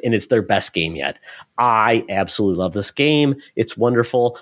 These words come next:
My wife got to me, watch me play it and said, "What the hell's wrong with you, Todd? Why you keep dying? And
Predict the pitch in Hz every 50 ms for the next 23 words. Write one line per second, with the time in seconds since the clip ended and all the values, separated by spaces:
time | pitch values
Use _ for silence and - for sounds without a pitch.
0 | - - 117 110 107 117 117 120 - 131 110 - 113 117 104 95 101 113 110 -
1 | - 107 92 - - 113 113 139 123 90 113 101 90 104 - - 101 - 110 120
2 | 117 - 98 87 98 123 151 165 160 170 160 - 170 170 175 160 127 101 107 139
3 | 160 - - 165 - 101 76 87 117 147 190 208 170 120 98 90